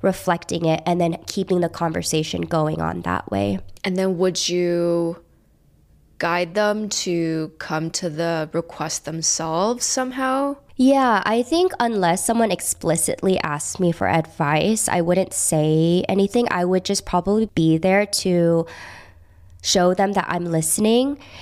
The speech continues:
Speaker 1: And by reflecting someone else's feelings and needs, I don't know, I feel like if someone was to do that for me, I would definitely feel understood, at least, you
Speaker 2: Mm,
Speaker 1: know?
Speaker 2: mm-hmm.
Speaker 1: Like, they're not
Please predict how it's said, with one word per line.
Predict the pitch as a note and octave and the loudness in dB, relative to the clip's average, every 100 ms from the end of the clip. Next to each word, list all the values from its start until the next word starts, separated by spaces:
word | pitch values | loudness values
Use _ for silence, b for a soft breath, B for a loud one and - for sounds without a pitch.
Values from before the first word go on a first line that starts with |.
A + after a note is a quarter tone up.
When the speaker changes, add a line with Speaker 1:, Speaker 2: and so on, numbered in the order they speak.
| B | B
Speaker 1:
And | F#3+ F#3 F3+ F3 F3 - | 2 4 4 2 0 0
by | F#3 | 2
reflecting | F3+ F#3+ F#3 - F3 - A3 A3 | 4 2 0 0 -2 0 2 2
someone | - F3 F3+ | 2 2 2
else's | E3 D#3+ F#3 F3+ | 2 2 0 -2
feelings | F3+ D#3+ E3+ E3 | 0 2 2 0
and | E3+ E3 | 0 0
needs, | D#3+ E3 F#3 - - B B B B B - | 2 2 0 -2 -8 B B B B B -6
I | - C#4 | -2 0
don't | D#4+ | 2
know, | D#3+ | 2
I | G3+ | 2
feel | B3 B3+ | 2 2
like | A3 | 2
if | G3+ | 0
someone | - G3 G#3 | 0 2 2
was | G3+ F#3+ - | 2 0 -4
to | - | -4
do | - F3+ | 2 2
that | F3 - | 2 0
for | F#3 | -2
me, | F3+ F3 | 0 0
I | - E3+ | 0 2
would | F3 F#3 | 2 0
definitely | F3+ E3+ F#3 F#3 F3 | 0 -2 -2 0 0
feel | - F3 F3 | -2 0 2
understood, | - E3+ D#3 D#3 - D#3 D#3+ E3+ E3+ | 2 0 -2 -4 -2 2 2 2 0
at | - E3 F3+ | -4 -4 -4
least, | E3 E3+ F#3 - F#3+ | -4 -2 -2 -4 -6
you | F#3 F#3 E3+ | -4 0 2
Speaker 2:
Mm, | |
Speaker 1:
know? | D#3+ D#3 - | 2 0 -4
Speaker 2:
mm-hmm. | F3+ D#3+ | -8 -2
Speaker 1:
Like, | F#3+ F3 - | 0 0 0
they're | G3 F3+ | 2 2
not | F#3 F3 F3 E3 | 4 4 4 2